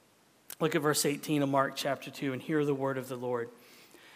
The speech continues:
Now John's disciples and the Pharisees were fasting, and people came and said to him,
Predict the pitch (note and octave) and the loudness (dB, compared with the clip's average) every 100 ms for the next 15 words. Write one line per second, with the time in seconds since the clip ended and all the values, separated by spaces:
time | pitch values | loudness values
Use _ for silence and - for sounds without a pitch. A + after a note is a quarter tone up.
0 | - - F3 F3 F#3+ A3+ A3+ G#3+ - F#3 | -14 4 6 8 8 8 8 4 8 8
1 | F#3 F3 F3 D#3 F#3 F3 F3 E3+ D3 C#3+ | 8 4 4 6 10 10 10 6 2 0
2 | C3+ - D3+ D#3 - - B2 C3 - - | 0 4 4 4 0 -2 -4 -4 -8 -14
3 | - - E3+ D#3+ A#3 A#3+ A#3+ F#3 - F3 | -14 -2 2 2 4 4 6 4 4 4
4 | E3+ D3+ - F3 E3+ F3 - C3+ C3 A2+ | 4 4 2 4 4 4 0 -6 -6 -8